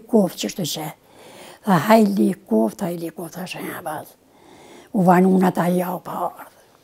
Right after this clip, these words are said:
Na, ta na shpi të shqyqyshoj, ku janë, a dini gjo, ku janë. Ishim jetë jashtë të këshyër, kur pa vinë, shka u bo.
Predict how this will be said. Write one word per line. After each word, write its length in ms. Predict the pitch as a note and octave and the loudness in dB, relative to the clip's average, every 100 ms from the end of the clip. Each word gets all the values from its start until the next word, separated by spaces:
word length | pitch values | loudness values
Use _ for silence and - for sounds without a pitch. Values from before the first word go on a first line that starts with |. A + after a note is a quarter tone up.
| _ _ - - - - | _ _ -20 -20 -16 0
Na, 300 | G#3 G3 G3 - - _ - | 4 4 2 -4 -20 _ 4
ta 140 | G#3 | 6
na 120 | F#3 | 6
shpi 280 | D#3+ - G3+ | 2 0 -2
të 140 | - F#3 | 0 -2
shqyqyshoj, 680 | - F#3+ F3+ F3 F3 E3 - _ - - | -2 -4 -4 -4 -4 -6 -10 _ -20 0
ku 80 | G#3+ | 4
janë, 320 | F#3+ F#3 F#3+ - | 4 4 -2 -8
a 140 | B3 A3+ | -8 -4
dini 280 | A3 G#3 | -2 -2
gjo, 300 | F3 G3 G3+ - | -6 -8 -10 -10
ku 100 | - | -10
janë. 160 | E3+ C#4+ _ - _ | -10 -10 _ -20 _
Ishim 300 | F#3 G3 F#3+ | -4 -2 0
jetë 240 | F3+ D#3+ | -2 -2
jashtë 280 | F3+ D3 - _ | -4 -6 -14 _
të 100 | F3 | -14
këshyër, 380 | - F3 D#3+ - - _ - _ | -10 -6 -6 -6 -14 _ -20 _
kur 160 | G#3 D#3 | 0 0
pa 100 | F3+ | -6
vinë, 300 | F3 D4 C#4 - _ _ | 0 0 0 -8 _ _
shka 240 | - G3 | -12 -8
u 60 | E3 | -8
bo. 200 | F3+ | -4